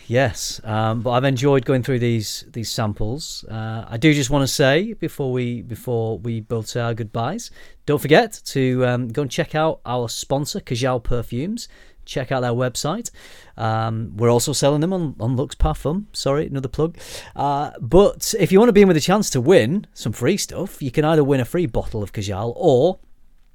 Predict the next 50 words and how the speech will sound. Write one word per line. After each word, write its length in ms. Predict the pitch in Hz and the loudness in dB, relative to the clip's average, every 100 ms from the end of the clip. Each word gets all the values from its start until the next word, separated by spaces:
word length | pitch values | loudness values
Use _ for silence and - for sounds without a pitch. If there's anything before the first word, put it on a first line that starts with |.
| - - | -16 -12
a 60 | |
free 180 | - 151 | 0 0
discovery 400 | 123 - 156 160 | 0 -2 -2 -2
set. 300 | - 180 - - - - - | 0 0 -2 -12 -20 -20 0
All 80 | 190 | 4
you 80 | 185 | 4
need 100 | 180 | 4
to 100 | 156 | 4
do 220 | 185 180 - - - - _ - - | 4 4 -4 -20 -20 -20 _ -20 -6
is 160 | 151 135 | -2 2
go 160 | - 165 | 4 4
to 120 | 143 | 4
their 160 | 139 | 2
Instagram 420 | 143 131 135 135 123 | 2 0 -2 0 0
page, 340 | 127 127 123 - | 2 0 -2 -8
find 440 | - 175 170 160 | 4 4 6 4
the 300 | 147 139 143 - | 2 2 -2 -2
picture 540 | 151 - - 135 131 | -2 -2 0 0 0
on 160 | - 123 | -2 -2
their 140 | 120 | 0
feed 420 | 117 - 127 123 113 | -2 -2 0 0 -4
that 200 | - - | -10 -6
has 160 | 120 | -6
the 80 | - | -4
Scent 360 | - 135 127 - | -4 -4 -4 -4
Geeks 300 | 113 110 - | -8 -8 -10
actually 520 | 127 - - 117 113 | -10 -10 -8 -6 -6
written 340 | 104 120 - 117 | -8 -8 -6 -6
on 100 | 110 | -4
the 40 | |
picture 260 | - - - | -4 -6 -8
itself, 500 | - - 214 233 - - - - | -4 4 6 6 2 -14 -20 -14
and 120 | - | -8
then 140 | 110 107 | -4 -4
share 340 | - 196 175 | 2 6 6
that 380 | 139 143 - - - | 6 4 0 -8 -6
and 200 | 117 104 | -6 -4
tag 220 | 135 113 | -4 -4
Kajal 320 | 110 110 107 | -4 -2 -2
in 80 | 104 | -2
it, 120 | 104 | -6
and 180 | 104 104 | -6 -6
you 160 | 107 101 | -2 -4
are 140 | 104 | -4
in 120 | 127 | -4
with 120 | 117 104 | -4 -4
a 60 | |
chance 360 | - 104 101 - | -6 -8 -8 -10
to 140 | - | -10
win 320 | 98 110 101 | -6 -4 -6